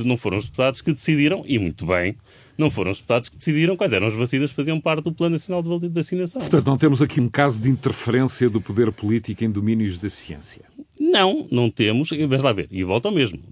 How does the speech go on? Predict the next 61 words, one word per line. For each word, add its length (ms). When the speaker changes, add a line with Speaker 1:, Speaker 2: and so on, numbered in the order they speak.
Speaker 1:
Não 220
era 160
grave 320
se 80
tivesse. 580
Agora, 220
o 80
ponto 320
de 0
partida 440
não 100
Speaker 2:
Daí 100
Speaker 1:
podia 120
Speaker 2:
o 40
Speaker 1:
ser 80
os 60
Speaker 2:
ponto 120
Speaker 1:
deputados. 420
Speaker 2:
de 120
haver 200
legitimidade, 680
Speaker 1:
O, 20
o 60
ponto 160
Speaker 2:
exato. 160
Speaker 1:
de 20
partida 460
tinha 280
de 80
ser. 320
Não, 140
porque 160
os, 80
vamos 420
lá 120
ver, 80
o 80
poder 180
político 380
tem 100
de 60
libertar 320
as 80
verbas. 480
Portanto, 260
a 60
decisão 360
acaba 280
sempre 180
por 60
ser 100
do 80
poder 240
político. 420
A 60
questão 160
é 60
o 60
ponto 240
de 40
partida. 560